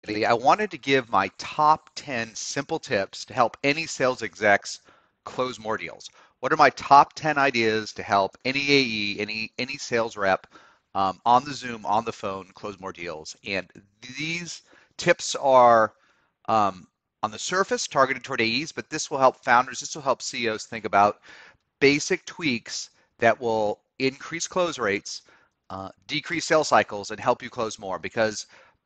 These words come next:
part of the real magic in SaaS is taking X leads, ten leads, twenty leads, fifty leads, a hundred leads a month, and not just going and getting more leads, and that's important. You need your V P of demand gen, you need your outbound.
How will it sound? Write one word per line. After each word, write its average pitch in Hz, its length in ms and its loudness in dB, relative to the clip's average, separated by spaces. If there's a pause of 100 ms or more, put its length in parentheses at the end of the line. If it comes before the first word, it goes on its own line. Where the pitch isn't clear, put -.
(100)
part 196 260 4
of 190 40 -2
the 185 80 -2
real 180 120 6
magic 156 320 4
in 143 100 -12
SaaS 131 340 4
is 107 120 -14
taking 120 380 -6
X - 280 0
leads, 104 300 -10
ten 123 300 -4
leads, 98 200 -10
twenty 117 300 -8
leads, 104 240 -8
fifty 127 260 -12
leads, 107 180 -10
a 104 40 -8
hundred 120 300 -8
leads 120 180 -6
a 107 40 -14
month, 101 380 -4 (160)
and 123 120 -6
not 156 140 8
just - 160 -8
going 165 180 4
and 151 100 -4
getting 143 200 4
more 135 160 0
leads, 113 280 -4
and 101 80 -14
that's 107 220 2
important. 110 480 -8
You 110 80 -20
need 104 160 -12
your 107 80 -10
V 104 120 -16
P 113 120 -12
of 101 60 -8
demand 107 300 -4
gen, 101 220 -8
you 104 80 -16
need 101 140 -16
your 95 100 0
outbound. 87 520 2